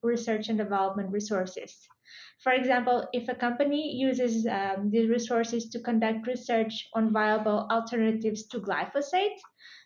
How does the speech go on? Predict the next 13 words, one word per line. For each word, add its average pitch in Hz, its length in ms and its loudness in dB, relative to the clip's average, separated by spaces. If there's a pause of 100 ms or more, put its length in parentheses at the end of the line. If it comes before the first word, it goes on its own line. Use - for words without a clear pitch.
this 277 180 -2
could - 220 -4
be 254 100 -4
seen 240 320 -2
as 220 160 2
a 220 60 0
positive 226 640 -2
use 208 340 2
of 214 220 0
these 214 200 -2
newly, 220 640 4 (140)
uh, 185 200 -4
acquired 208 520 0